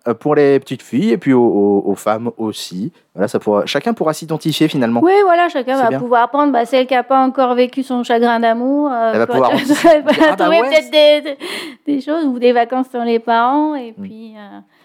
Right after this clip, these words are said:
Speaker 2: celles qui ont déjà vécu ça, bah, se dire, ah ouais, moi aussi, euh, c'est passé comme ça ou, ou
Speaker 1: Donc,
Speaker 2: pas.
Speaker 1: voilà, chacun y prendra, euh,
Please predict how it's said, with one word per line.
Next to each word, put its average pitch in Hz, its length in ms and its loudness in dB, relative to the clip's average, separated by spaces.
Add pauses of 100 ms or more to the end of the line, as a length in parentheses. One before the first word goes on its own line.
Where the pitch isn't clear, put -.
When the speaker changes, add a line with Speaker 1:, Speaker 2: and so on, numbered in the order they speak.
(120)
Speaker 2:
celles 247 200 -2
qui 240 80 -10
ont 220 220 -6
déjà 226 320 0
vécu 226 240 -6
ça, 247 260 0
bah, 233 120 -6
se 208 60 -8
dire, 226 140 0
ah 311 100 2
ouais, 440 280 2
moi 277 100 4
aussi, 311 480 4
euh, 226 340 0 (640)
c'est - 160 -6
passé 214 320 -2
comme 202 260 -2
ça 240 540 0
ou, 196 220 -10 (400)
ou 196 60 -6
Speaker 1:
Donc, - 180 -2
Speaker 2:
pas. - 140 -20 (260)
Speaker 1:
voilà, - 300 4
chacun - 320 -4
y 208 100 -6
prendra, 98 500 -2
euh, 101 120 0